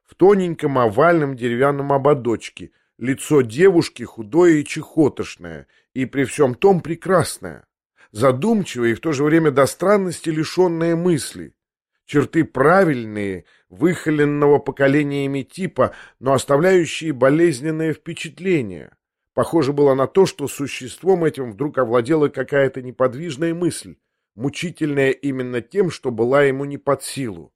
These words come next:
"Это, это та девушка, на которой вы хотели там жениться и которая умерла в чахотке,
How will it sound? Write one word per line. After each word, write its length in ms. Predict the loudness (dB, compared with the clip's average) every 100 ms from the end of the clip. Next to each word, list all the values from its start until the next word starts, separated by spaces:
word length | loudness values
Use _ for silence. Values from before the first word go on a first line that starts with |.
| _ _ _ _ _ _ _ _ _ _ _ _ _ _ _
"Это, 600 | 0 2 4 4 4 -2 _ _ _ _ _ _ _ _ -4
это 300 | -2 0 -2
та 340 | _ 2 2
девушка, 680 | 0 0 2 2 -4 -6 -8
на 120 | -6
которой 440 | -8 -6 -4 -4
вы 180 | -4 -8
хотели 500 | -6 -10 -6 -8 -8
там 360 | -8 -2 -2 -2
жениться 720 | -8 -8 -8 -10 -8 -6 -6 _ _ _ _ _
и 160 | -6 -4
которая 520 | 0 0 2 4 6
умерла 440 | 4 2 2 4
в 80 | 2
чахотке, 720 | -4 -14 2 2 2 -12 -14